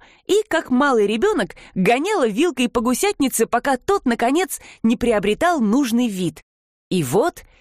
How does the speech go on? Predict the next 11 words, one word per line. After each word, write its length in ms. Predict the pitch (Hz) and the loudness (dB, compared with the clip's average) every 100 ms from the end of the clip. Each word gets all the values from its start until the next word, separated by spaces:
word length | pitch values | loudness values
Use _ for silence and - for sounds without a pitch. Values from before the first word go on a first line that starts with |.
| _ _ | _ _
пирожок 560 | - 170 165 269 370 170 | -2 0 0 -2 -4 -2
выносился 680 | 175 226 262 294 233 - | -2 0 -2 -2 -2 -2
на 120 | 170 160 | -2 -2
блюдечке 680 | 220 381 320 - - 294 - - _ _ | 0 0 -2 -4 -2 -4 -6 -16 _ _
Яши 460 | 151 143 370 349 220 | -4 0 0 0 -4
или 160 | 175 | -2
Литки 440 | 151 190 370 - 277 | 0 0 0 -2 -4
с 160 | - | -2
Идой 340 | 302 240 240 - _ | 0 0 -2 -4 _
на 140 | - 427 | -2 -2
пробу — 520 | - 294 190 143 135 | 0 0 0 0 -6